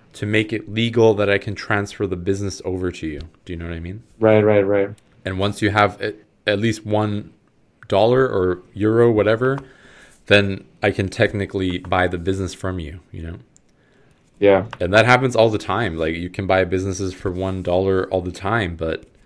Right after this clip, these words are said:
Speaker 1: why are people not doing that? Is because they're scared, they don't know what to do, you know, they, they're, there's, they don't find, you know, the, the right opportunities, like, the thousand things, but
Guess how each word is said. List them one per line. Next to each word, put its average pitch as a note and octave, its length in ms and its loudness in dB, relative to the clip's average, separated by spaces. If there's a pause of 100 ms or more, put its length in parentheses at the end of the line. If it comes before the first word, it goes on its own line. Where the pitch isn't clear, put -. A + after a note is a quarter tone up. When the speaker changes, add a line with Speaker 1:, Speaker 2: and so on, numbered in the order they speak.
(880)
Speaker 1:
why G#2 480 6
are G#2 120 0
people G#2+ 280 -2
not G2 200 0
doing B2 220 0
that? C3+ 240 4
Is G2 120 -6
because G2 340 -2
they're F2 140 0
scared, C3+ 560 4
they G2+ 100 2
don't G2 180 -4
know F#2+ 120 -4
what F#2 220 -2
to F#2 100 -4
do, B2 480 2
you F#2+ 140 -2
know, G2+ 120 -4
they, F2 400 0 (720)
they're, F2 360 0
there's, F#2+ 280 -2
they - 140 -2
don't G2 240 -2
find, F#2+ 540 -2
you G#2+ 120 -6
know, F#2 140 -4
the, F2 380 0
the F#2 120 -4
right F#2 200 2
opportunities, B2 880 -2
like, F2 180 -4
the G2 160 0
thousand G2 480 0
things, G2 420 -6
but D#2+ 300 -8